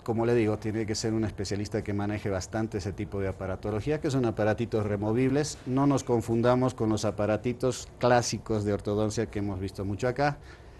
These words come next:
que tienen un tornillito en el medio del paladar y van abriendo el tornillito, porque eso es, eh, si está mal controlado, puede provocar otros problemas ya también más lejos de solucionarlo.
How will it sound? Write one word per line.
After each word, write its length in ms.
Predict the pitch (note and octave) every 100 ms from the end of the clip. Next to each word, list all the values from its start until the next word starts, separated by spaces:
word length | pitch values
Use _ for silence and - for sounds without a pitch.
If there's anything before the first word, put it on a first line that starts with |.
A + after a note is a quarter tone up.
| - -
que 100 | G2+
tienen 320 | A#2 A2+ A2
un 160 | A2+ G#2+
tornillito 600 | A2 G2+ G#2+ A2 A2 G2+
en 80 |
el 100 | G2
medio 240 | G2+ A2 G#2+
del 160 | G#2
paladar 560 | G2+ A2+ A#2 B2 C#3 A2+
y 140 | B2 G#2+
van 200 | G#2+ G2+
abriendo 420 | G2 G2+ G#2 G2+
el 80 | F#2
tornillito, 680 | G2+ F#2 G2+ G2+ G2+ C3+ C#3
porque 300 | G2 F2+ F#2+
eso 180 | F#2+
es, 200 | A#2 - - - - - -
eh, 480 | F#2 F#2+ F#2 F2+ F2+
si 160 | - G2+
está 680 | F#2 A#2+ A2+ A2 G#2 G2 - -
mal 260 | G#2+ A#2 A2+
controlado, 600 | A2+ A2 A2+ A#2+ A#2+ B2
puede 240 | A2 G2+
provocar 400 | G2+ G2 G2+ G2+
otros 360 | C3 B2 G#2 -
problemas 440 | G2 G2 F#2 F2+
ya 120 | F#2
también 280 | F2+ F#2 F#2
más 220 | F#2 F#2 - F#2+ G2+
lejos 240 | G#2+ G2+
de 100 | F#2
solucionarlo. 680 | F#2 F2+ F2 G2 F#2+ E2+ F2+